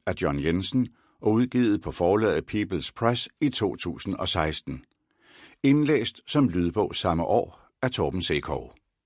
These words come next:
Til Gunilla, min elskede livskammerat. I det store perspektiv.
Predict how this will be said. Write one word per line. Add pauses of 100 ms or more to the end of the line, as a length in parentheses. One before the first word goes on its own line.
(2750)
Til
Gunilla, (840)
min
elskede
livskammerat. (1700)
I
det
store
perspektiv.